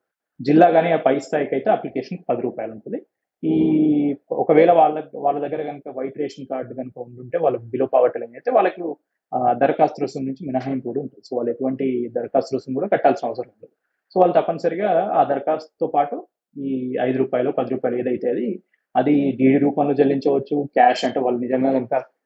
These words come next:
ఆ కార్యాలయానికి వెళ్ళి దరఖాస్తు సమర్పిస్తే వాళ్ళు క్యాష్ కూడా ఇవ్వచ్చు. లేదంటే, ఆ, ఇండియన్ పోస్టల్ ఆర్డర్ అంటాం, మనకు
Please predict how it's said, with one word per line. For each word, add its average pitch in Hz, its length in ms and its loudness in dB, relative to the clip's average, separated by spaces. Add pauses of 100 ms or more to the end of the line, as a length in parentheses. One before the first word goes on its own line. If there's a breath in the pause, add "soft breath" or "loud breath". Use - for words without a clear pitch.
(180)
ఆ 127 100 2
కార్యాలయానికి 139 600 4
వెళ్ళి 135 160 -2 (280)
దరఖాస్తు 135 400 -4
సమర్పిస్తే 131 380 -8
వాళ్ళు 147 160 -4
క్యాష్ 120 220 -2
కూడా 131 180 -6
ఇవ్వచ్చు. 131 360 -6 (420)
లేదంటే, 135 600 2 (920)
ఆ, 127 280 -2
ఇండియన్ 143 340 2
పోస్టల్ 135 280 2
ఆర్డర్ 123 140 0
అంటాం, 113 260 -8
మనకు 120 140 -8